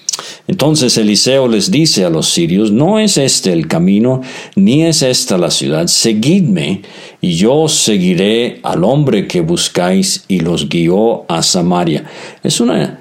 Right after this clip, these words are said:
escena algo, eh, eh, irónica en estos pobres sirios, eh, pensando que este hombre, eh, los va a llevar a donde, eh, ellos quieren, ah,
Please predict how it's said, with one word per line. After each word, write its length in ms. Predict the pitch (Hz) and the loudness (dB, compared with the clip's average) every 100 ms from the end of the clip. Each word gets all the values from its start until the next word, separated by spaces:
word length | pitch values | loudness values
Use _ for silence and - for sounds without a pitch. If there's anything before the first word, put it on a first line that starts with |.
| - | -6
escena 500 | 101 - 135 139 117 | -2 0 0 0 0
algo, 680 | - 104 117 104 101 85 78 - - - - - | -2 0 2 2 2 0 -6 -16 -20 -20 -16 -4
eh, 300 | 90 87 - | -2 -2 -2
eh, 260 | 92 90 110 | -2 -2 0
irónica 880 | 110 110 147 131 92 - 80 - - | 2 2 2 0 0 -4 -6 -8 -6
en 120 | 90 113 | 0 0
estos 440 | 131 - 110 - | 0 -2 -2 -4
pobres 460 | - 135 143 117 - | -2 0 2 0 0
sirios, 840 | - 139 147 190 - 92 - - - - - _ | 0 2 2 2 -2 -4 -6 -10 -16 -20 -20 _
eh, 200 | 85 90 | -4 -4
pensando 880 | 76 110 104 90 127 139 120 110 98 | -2 0 2 2 2 2 2 2 0
que 320 | - 92 - | -2 -2 0
este 400 | 107 113 - 120 | -2 -2 0 0
hombre, 560 | 120 120 104 98 107 - - - - - | 2 2 2 2 0 -6 -20 -20 -20 -8
eh, 680 | 85 87 87 85 85 85 - - _ | -4 -2 -2 -2 -2 -6 -8 -16 _
los 340 | - 92 87 98 | -4 -2 0 0
va 380 | 113 113 98 - | 0 0 -2 -2
a 120 | 95 | 0
llevar 600 | 92 92 113 131 92 - | 2 2 2 0 -2 -2
a 80 | 87 | -2
donde, 640 | 90 92 85 87 80 80 - - _ _ | 0 0 0 0 -2 -6 -14 -20 _ _
eh, 220 | - 82 - | -6 -4 -2
ellos 560 | 101 98 95 92 - | 2 2 2 -2 -6
quieren, 560 | - 104 104 95 82 - - _ _ | -2 0 2 0 -2 -6 -16 _ _
ah, 420 | - 80 80 73 | -6 -4 -4 -6